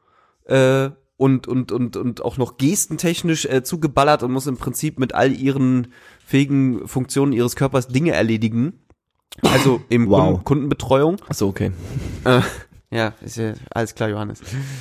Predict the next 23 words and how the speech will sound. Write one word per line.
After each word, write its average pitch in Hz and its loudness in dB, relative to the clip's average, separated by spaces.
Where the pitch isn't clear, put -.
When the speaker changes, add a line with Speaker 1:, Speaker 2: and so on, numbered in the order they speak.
Speaker 1:
Ähm, 123 2
Speaker 2:
Allen 117 0
fähigen 131 0
ihre 131 2
Funktionen 123 0
ihres 113 2
Körpers? - 2
Speaker 1:
Ja, 139 4
nicht 160 4
allen. 123 4
Okay, 110 2
gut. 120 2
In, - 0
in 117 0
Speaker 2:
Mit 113 -2
einigen. 98 2
Speaker 1:
n-, 110 0
ja, 110 4
mit 123 2
einigen. 117 4
Speaker 2:
Mit - -8
so 135 2
mancher. 117 4